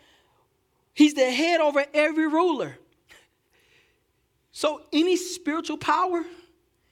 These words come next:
any God you wanna bring up, Jesus is ruler over him. He's head over him. Any,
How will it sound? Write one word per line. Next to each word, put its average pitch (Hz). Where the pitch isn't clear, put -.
any 339
God 285
you 311
wanna 320
bring 339
up, 349
Jesus 202
is 170
ruler 180
over 170
him. 147
He's 180
head 196
over 160
him. -
Any, 339